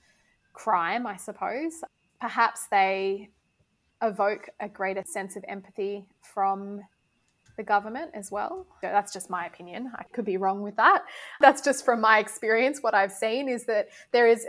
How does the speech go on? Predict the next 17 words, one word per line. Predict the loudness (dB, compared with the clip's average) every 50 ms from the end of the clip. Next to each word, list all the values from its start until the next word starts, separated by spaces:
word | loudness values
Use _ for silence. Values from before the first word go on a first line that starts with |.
| -6 4
funnily, | 4 6 6 6 4 2 2 0 0 0
a | -2
divide | -2 -2 -6 -4 0 0 0 0 0 -2 -2 -4 -4 -4 _
between | -8 -8 -6 -6 -6 -6 -6 -6 -10 -12 -12 -14 -16 -18 _ _ _ _ _ _ _ _ _ _ _ _ _
people | 0 0 0 0 0 -4
who've | -4 -4 -4
experienced | -8 -12 -8 -6 -4 -4 -4 -4 -6 -8 -8 -10 -10 -12 -14 -14 _ _
modern | -8 -6 -6 -6 -4
day | -6 -6 -6
slavery | -6 -4 -2 -2 -2 -2 -4 -4 -6 -4 -4 -6
and | -6 -8 -10 -8
people | -10 -10 -10 -10 -12
seeking | -10 -12 -12 -14 _ -20 -16
asylum, | -14 -8 -6 -4 -4 -4 -4 -6 -6 -8 -10 -14 -16 -12
even | -10 -10 -8 -8 -10 -8 -4
though | -2 -2 0 -2 -2 -4 -8 -12 _ _ _ _ _ _ _ _ _ _
they're | -4 -2 -2 0 -2 -4 -6